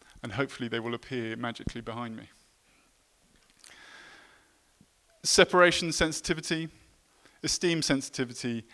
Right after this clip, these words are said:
and safety sensitivity. Separation sensitivity.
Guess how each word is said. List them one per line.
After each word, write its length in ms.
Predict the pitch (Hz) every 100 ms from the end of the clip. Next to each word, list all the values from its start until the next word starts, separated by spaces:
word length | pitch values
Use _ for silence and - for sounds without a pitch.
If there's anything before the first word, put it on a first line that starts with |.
| - - - _ -
and 160 | 127
safety 380 | - 143 135 127
sensitivity. 600 | - 120 - - 113 - - - - - - - - - - _ - - -
Separation 640 | - 185 165 185 165 - 131
sensitivity. 800 | 135 123 - 123 117 - 117